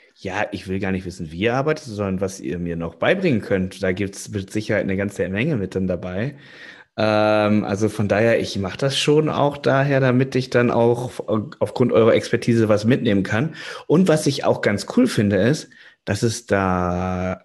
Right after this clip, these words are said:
auch viele andere Menschen gibt, nicht ausschließlich nur Steuerberater. Nicht, dass ich Steuerberater nicht mag, ich glaub, sonst würde ich den Job nicht machen, aber, äh, ich find dieses Interdisziplinäre einfach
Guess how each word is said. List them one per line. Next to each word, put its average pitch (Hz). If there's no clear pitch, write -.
auch 110
viele 175
andere 170
Menschen 113
gibt, 113
nicht 117
ausschließlich 147
nur 135
Steuerberater. 92
Nicht, 110
dass 107
ich -
Steuerberater 95
nicht 90
mag, 120
ich -
glaub, -
sonst 98
würde 104
ich 95
den 101
Job 107
nicht 120
machen, 127
aber, 120
äh, 110
ich -
find 151
dieses 135
Interdisziplinäre 135
einfach 92